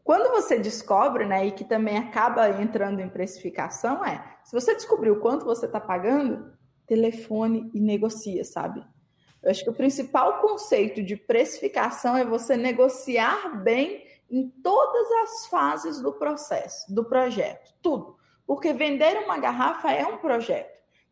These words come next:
Tem o preço do produto, a gente já vai falar um pouquinho sobre o preço de embalagem,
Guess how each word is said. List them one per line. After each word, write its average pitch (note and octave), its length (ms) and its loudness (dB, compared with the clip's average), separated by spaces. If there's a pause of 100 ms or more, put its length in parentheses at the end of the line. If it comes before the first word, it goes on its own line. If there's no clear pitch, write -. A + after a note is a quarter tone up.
Tem G#3+ 220 -2
o F3+ 120 -8
preço B3+ 300 -2
do C#4 80 -10
produto, C#4+ 640 -8
a A3 80 -2
gente B3 180 -4
já B3+ 100 0
vai C4 120 -6
falar A3 220 -4
um G#3 60 -4
pouquinho G3+ 280 -8
sobre F#3 260 -8
o - 40 -14
preço F#3 220 -6
de F#3+ 60 -8
embalagem, F#3+ 580 -2